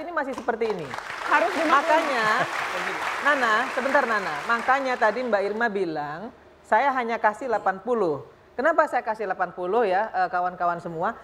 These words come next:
Speaker 1: Saya tinggalkan dua puluh untuk kekecewaan saya nanti.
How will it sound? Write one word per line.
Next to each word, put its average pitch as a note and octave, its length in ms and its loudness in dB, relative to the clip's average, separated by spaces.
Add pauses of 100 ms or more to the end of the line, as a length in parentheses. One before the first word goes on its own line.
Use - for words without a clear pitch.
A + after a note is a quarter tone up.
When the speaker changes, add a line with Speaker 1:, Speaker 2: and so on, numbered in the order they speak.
(100)
Speaker 1:
Saya A#3+ 240 2
tinggalkan C4+ 480 2
dua G#3+ 240 2
puluh A#3 320 2
untuk A3+ 160 -4
kekecewaan G#3 560 0
saya G#3+ 320 0
nanti. E3 400 -6